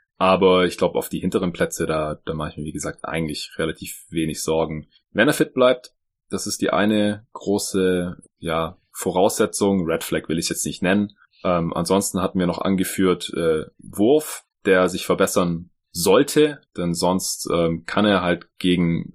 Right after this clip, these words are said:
smarte Defenses dann auch tief in den Playoffs vielleicht auch limitiert werden. Auch wenn der Wurf halt jetzt schon besser ist als der von Giannis zum Beispiel, glaub ich. Also bei Giannis haben wir jetzt halt auch gesehen, äh, klar, ganz anderer Spielertyp irgendwie, aber halt auch die Limitation mit dem Wurf,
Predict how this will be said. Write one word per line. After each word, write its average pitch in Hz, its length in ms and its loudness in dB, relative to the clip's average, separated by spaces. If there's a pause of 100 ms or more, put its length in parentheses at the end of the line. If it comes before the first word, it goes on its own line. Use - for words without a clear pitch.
smarte 92 560 2
Defenses 101 540 2
dann 87 120 -2
auch - 160 -2
tief - 240 2
in 90 60 2
den 87 100 4
Playoffs 90 420 4
vielleicht - 360 0
auch 85 160 2
limitiert 87 480 2
werden. 95 400 4 (220)
Auch - 180 -4
wenn 98 80 8
der 95 100 6
Wurf 92 160 0
halt 82 120 -2
jetzt - 340 -4
schon 78 220 -4
besser - 260 -2
ist - 160 -4
als - 380 -6
der 76 160 -4
von 73 240 -2
Giannis - 420 -4
zum - 140 -4
Beispiel, - 260 -4
glaub - 240 -4
ich. - 240 -8
Also 85 160 -2
bei 82 80 4
Giannis 90 360 4
haben 87 100 -2
wir 82 60 2
jetzt 82 100 -2
halt 82 100 0
auch - 160 -4
gesehen, 76 500 -4
äh, 78 180 -4
klar, 82 200 -2
ganz 92 200 2
anderer 90 200 4
Spielertyp 120 540 2
irgendwie, 104 360 6
aber 85 180 2
halt 85 260 0 (200)
auch - 220 0
die - 100 -4
Limitation 90 540 2
mit 90 140 0
dem 85 140 2
Wurf, 90 380 2